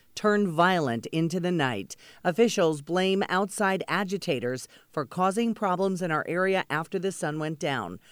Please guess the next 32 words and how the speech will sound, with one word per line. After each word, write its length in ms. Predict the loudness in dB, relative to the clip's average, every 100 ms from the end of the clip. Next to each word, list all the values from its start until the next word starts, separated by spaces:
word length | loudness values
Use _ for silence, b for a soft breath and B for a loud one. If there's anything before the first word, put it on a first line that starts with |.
| B
Four 580 | B -6 2 6 6 6
Saint 340 | 0 -2 -2 0
Louis 220 | 0 -2
police 340 | -2 0 0
officers 560 | -2 -4 -4 -4 -4 -4
were 100 | -8
shot 360 | -6 -4 -4 -4
around 360 | -6 -4 -4 -4
midnight. 520 | -4 -4 -8 -10 -16 B B B
That 200 | 2 2
was 160 | 4 0
in 220 | 0 0
downtown 540 | 0 0 -2 -2 -2 -2
Saint 260 | -6 -6
Louis. 380 | -4 -4 -4 -6 B B B
Other 260 | 2 4 6
officers 580 | 4 0 -4 -2 -4 -4
were 160 | -4
also 360 | -2 -2 -2 -4
coming 340 | -2 -4 -2
under 200 | -2 -4
fire 360 | -4 -2 -2 -2
downtown. 720 | -2 -6 -6 -6 -4 -6 -10 B B B B
The 100 | 0
injured 340 | 2 4 4
officers 680 | 2 -2 -4 -2 -2 -2 -4
were 140 | -6
treated 480 | -4 -2 2 2 2 0
at 180 | -4
Barnes 360 | -4 -4 -4 -6
Jewish 300 | -6 -6 -6
Hospital. 560 | -6 -6 -4 -2 -2